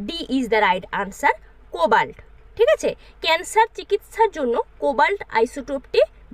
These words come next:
ব্যবহার করা হয়ে থাকে। ঠিক আছে, সঠিক উত্তর হবে কোবাল্ট। আচ্ছা, নেক্সট প্রশ্ন, জেট প্লেন বায়ুমণ্ডলের কোন স্তরে দেখা যায়? দেখো, স্তরগুলোর বায়ুমণ্ডলের নাম দেওয়া রয়েছে। জেট প্লেন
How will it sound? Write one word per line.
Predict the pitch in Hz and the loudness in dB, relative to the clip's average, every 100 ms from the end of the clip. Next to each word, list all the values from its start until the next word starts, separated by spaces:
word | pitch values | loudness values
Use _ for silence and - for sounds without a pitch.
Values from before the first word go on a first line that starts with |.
| 196 | 0
ব্যবহার | 202 226 220 214 | 2 4 2 2
করা | 202 277 | 0 -2
হয়ে | 226 151 190 | 0 0 -2
থাকে। | 156 135 - - - - | -6 -8 -12 -20 -20 -6
ঠিক | 403 453 | 2 2
আছে, | 453 539 | 2 -4
সঠিক | - 294 294 | -4 -4 -4
উত্তর | 277 277 | -6 -2
হবে | 403 233 | 0 0
কোবাল্ট। | 156 143 - - - - | 0 -4 -8 -20 -20 -8
আচ্ছা, | 262 311 | -6 -4
নেক্সট | 311 381 - 233 | -2 -4 -2 -4
প্রশ্ন, | 190 165 - - - - - - 208 | -4 -6 -16 -18 -20 -20 -20 -14 -4
জেট | 320 440 440 | 0 0 4
প্লেন | 415 226 440 - - 208 | 6 6 4 -6 -14 -2
বায়ুমণ্ডলের | 247 339 415 302 214 226 415 - - | 0 2 0 0 2 2 0 -6 -4
কোন | 403 392 427 466 | 2 4 6 4
স্তরে | - - 277 311 | 0 0 0 2
দেখা | 247 208 202 | -2 -2 -2
যায়? | 160 - - - | -6 -8 -10 -2
দেখো, | 440 403 | 0 0
স্তরগুলোর | 571 - 359 392 392 403 | -2 -2 0 2 2 2
বায়ুমণ্ডলের | 370 349 349 349 359 | 0 -4 -8 -8 -2
নাম | 294 277 | 0 0
দেওয়া | 302 254 | 0 -2
রয়েছে। | 185 185 302 | -2 -6 -8
জেট | 220 202 269 269 | -8 -2 -2 -2
প্লেন | 277 320 | -4 -2